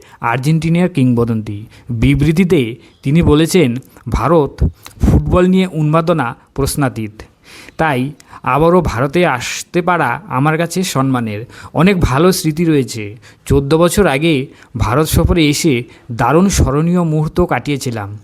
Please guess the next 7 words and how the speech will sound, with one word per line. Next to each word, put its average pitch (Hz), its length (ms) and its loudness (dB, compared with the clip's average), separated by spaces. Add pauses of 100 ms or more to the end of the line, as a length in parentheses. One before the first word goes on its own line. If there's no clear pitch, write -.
(360)
ভক্তদের 170 560 2
উন্মাদনা, 151 680 0 (240)
আবেগ 143 440 -2
দেখে 147 440 2 (140)
মুগ্ধ 151 400 2
হয়ে 147 280 2
গিয়েছিলাম।" 110 520 -10